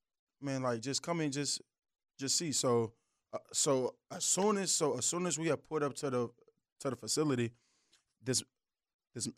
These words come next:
uh, man by the name of Phil Horton, he's, he is basically, like, the founding father, or he's basically, like, just,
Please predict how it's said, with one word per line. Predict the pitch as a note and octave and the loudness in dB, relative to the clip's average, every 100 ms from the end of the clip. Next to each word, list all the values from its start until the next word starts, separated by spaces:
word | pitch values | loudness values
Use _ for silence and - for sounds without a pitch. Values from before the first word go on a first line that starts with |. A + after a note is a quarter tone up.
| - | -6
uh, | A#2+ | -2
man | A2+ C#3 D#3+ D3 | 0 2 2 2
by | C3+ | 2
the | B2 | 2
name | C3 B2+ | 2 0
of | G2+ | -2
Phil | - C#3+ C3+ | -2 2 2
Horton, | A#2 C3+ A2+ G2 - _ _ _ _ - | 4 2 2 -2 -8 _ _ _ _ -2
he's, | C3 A2+ A2 - | 0 0 -4 -10
he | C3+ C3+ D3+ | -4 2 4
is | C3 A2 | 4 2
basically, | A2+ C3+ - A#2+ | 0 0 0 0
like, | A#2+ A#2 A2 - _ _ _ _ _ - | 2 2 0 -6 _ _ _ _ _ -16
the | |
founding | - C3 C#3+ C3+ | -4 2 4 2
father, | B2 B2+ B2+ A2+ A2 G#2+ - _ _ _ _ _ _ _ _ - _ _ _ _ _ _ _ _ _ _ | 0 2 2 2 -2 -6 -12 _ _ _ _ _ _ _ _ -20 _ _ _ _ _ _ _ _ _ _
or | C3+ A#2+ A#2 | 0 4 4
he's | A2+ C3+ C3 G2+ | 4 4 4 2
basically, | B2 B2 A#2+ | 0 0 2
like, | A2+ A2+ A2+ | 2 2 0
just, | A#2+ A2+ - - | -4 -2 -2 -4